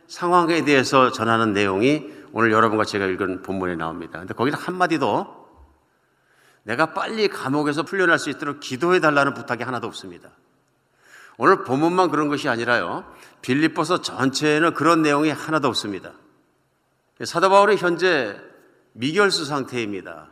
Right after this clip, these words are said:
그래서 일단 갇히기는 갇혔는데 얼마나 오래 살아야 될지, 얼마나 오래 거기서 보내야 될지 결정되지 않았습니다.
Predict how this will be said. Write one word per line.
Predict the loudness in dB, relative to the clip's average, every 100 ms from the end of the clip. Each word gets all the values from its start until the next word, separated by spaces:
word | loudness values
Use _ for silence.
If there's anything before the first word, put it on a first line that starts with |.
| _ _
그래서 | -8 -6 -2 -2 -2 -6 -18 -20 _ _ -10
일단 | 2 2 2
갇히기는 | -2 -4 -2 -2 -2
갇혔는데 | -4 -2 0 0 0 -2 -4 -8 -20 -20 -10
얼마나 | -2 2 4 6
오래 | 6 2 0
살아야 | -2 0 2 2
될지, | -2 -6 -4
얼마나 | -2 0 2 4 2 0 -4
오래 | -2 0
거기서 | 0 -2
보내야 | -2 0 0
될지 | -2 -6 -6 -8 -4
결정되지 | -4 -4 -4 -2
않았습니다. | -2 -2 -4 -8 -10 -14 -16